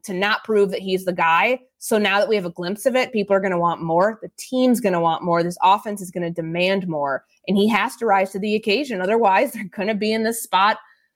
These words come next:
more times than not, and that's unfortunate for a team that's trying to climb out of an oh two hole with a lot of ans-, a lot of questions over answers on offense.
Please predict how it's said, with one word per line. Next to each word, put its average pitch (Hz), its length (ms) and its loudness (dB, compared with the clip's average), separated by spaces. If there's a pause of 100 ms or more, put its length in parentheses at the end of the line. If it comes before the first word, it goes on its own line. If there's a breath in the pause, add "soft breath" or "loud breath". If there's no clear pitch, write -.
(320)
more 190 220 4
times 226 400 -2
than 208 180 0
not, 190 280 2
and 226 100 -6
that's 190 180 -6
unfortunate 214 600 -2
for 208 100 0
a 196 80 2
team 196 220 0
that's 185 140 -2
trying 185 200 0
to 185 60 -2
climb 180 300 -2
out 180 180 2
of 185 80 -2
an 170 120 0
oh 175 160 0
two 175 200 -2
hole 165 400 2
with 175 240 0 (240)
a 175 80 -4
lot 175 380 2
of 175 260 -6 (240)
ans-, 180 300 -2
a 190 60 -4
lot 202 180 4
of 196 180 -16
questions 175 680 -4 (100)
over 175 380 0
answers 160 400 -6
on 147 120 -8 (120)
offense. - 640 -10